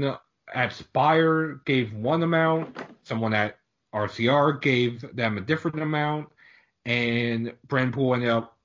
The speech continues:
w-, without a ride. And he blames D C Solar and Spire, which,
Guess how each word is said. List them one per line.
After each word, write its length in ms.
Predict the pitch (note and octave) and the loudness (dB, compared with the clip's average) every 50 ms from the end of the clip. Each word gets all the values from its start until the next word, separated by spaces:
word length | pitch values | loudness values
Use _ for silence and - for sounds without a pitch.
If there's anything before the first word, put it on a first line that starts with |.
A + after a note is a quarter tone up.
| - - | -14 -10
w-, 160 | A2+ A#2+ - - | -10 -8 -4 0
without 300 | C3 B2 A#2+ A2+ A2 A2 | 2 4 4 4 4 4
a 40 | |
ride. 420 | A2 A#2+ A#2+ A2+ F#2+ E2+ F2 F2+ - _ _ _ _ _ _ - | 4 4 4 4 2 2 -2 -6 -10 _ _ _ _ _ _ -4
And 560 | A#2 A2 G#2+ G#2+ G#2 G2+ G2+ G#2 G#2 G#2+ - _ _ _ | -2 -2 0 -2 -4 -6 -8 -10 -10 -12 -14 _ _ _
he 180 | - B2+ A#2+ A2+ | -12 -8 -8 -8
blames 600 | G2+ A#2 A2 A#2 A#2 A#2 A2+ A2 G#2+ G2 - _ | -8 -6 -6 -6 -4 -4 -4 -6 -8 -10 -12 _
D 180 | - A#2 A2+ | -6 -6 -6
C 180 | G#2+ - B2 A2 | -4 -6 -8 -8
Solar 600 | A2 - D3 C3 C3 C3 C3+ C#3 C3+ C3+ C3 A#2+ | -6 -4 -4 -2 -2 0 0 0 0 0 0 0
and 340 | A#2 A2+ A2 G#2+ A2 G#2 - | 0 0 0 0 -2 -4 -6
Spire, 480 | - - - C#3+ C#3 C3+ B2+ A2 G2+ | -6 -2 2 4 4 4 4 2 2
which, 400 | G2 F#2+ G2+ F#2+ F#2 - - - | 0 -2 -4 -6 -6 -10 -14 -14